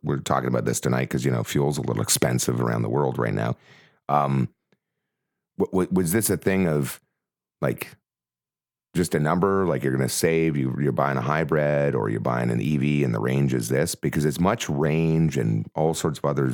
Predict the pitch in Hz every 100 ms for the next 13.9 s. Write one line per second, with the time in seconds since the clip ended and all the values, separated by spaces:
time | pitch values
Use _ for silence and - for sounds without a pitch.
0 | - - - 87 82 71 - 71 71 71
1 | 73 - 104 104 76 71 _ _ _ _
2 | _ _ _ - 117 165 123 80 71 -
3 | 85 139 107 78 67 76 71 65 58 80
4 | 120 85 - 67 65 65 69 64 65 127
5 | - 64 55 53 57 55 - 60 - -
6 | _ _ _ _ _ _ 73 69 82 69
7 | 60 53 71 151 - - - - - -
8 | _ _ _ _ _ _ _ - 73 78
9 | - - 67 64 - 64 - - - 85
10 | 71 - 165 151 - - - _ _ _
11 | _ _ _ _ _ _ _ _ - 80
12 | - 85 98 90 113 117 104 80 92 90
13 | 65 67 78 67 98 - - 50